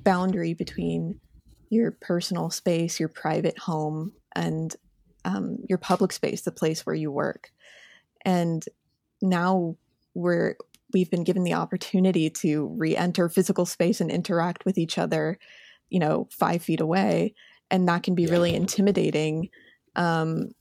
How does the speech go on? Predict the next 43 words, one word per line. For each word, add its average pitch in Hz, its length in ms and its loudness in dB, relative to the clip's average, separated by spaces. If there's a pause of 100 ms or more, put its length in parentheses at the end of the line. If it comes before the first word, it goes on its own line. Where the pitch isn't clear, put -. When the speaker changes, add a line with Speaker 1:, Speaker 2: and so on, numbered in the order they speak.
Speaker 1:
and 175 160 0
confusing. 170 880 0
And 180 180 0
I 214 100 6
don't 240 100 6
know, 185 140 2
that, 180 260 -2
that's 208 200 0
my 196 160 2
experience. 151 540 -2
I, 156 140 0 (320)
sometimes 196 460 0
I've, 165 200 -2 (140)
you 185 120 -4
know, 151 240 -6 (680)
when 170 160 0
we 160 140 0
first 175 400 0
opened 165 260 0
up 165 120 -2
the 165 80 -4
campus 185 400 -4
again, 156 200 -4
I 151 40 -4
was 160 120 -8
like, - 180 -6
"I 180 60 -4
kind - 240 -12
of - 100 -12
forget 190 460 0
how 180 140 0
to 170 160 0 (220)
talk - 420 -4
to - 100 -4
people 156 400 -2
and, 160 120 -2
like, 151 260 -4 (120)
Speaker 2:
Right. 131 520 0
Speaker 1:
where 196 220 2
to 208 100 0
stand." 196 1000 -2 (500)
And 180 400 2
Speaker 2:
Yeah. 147 340 -6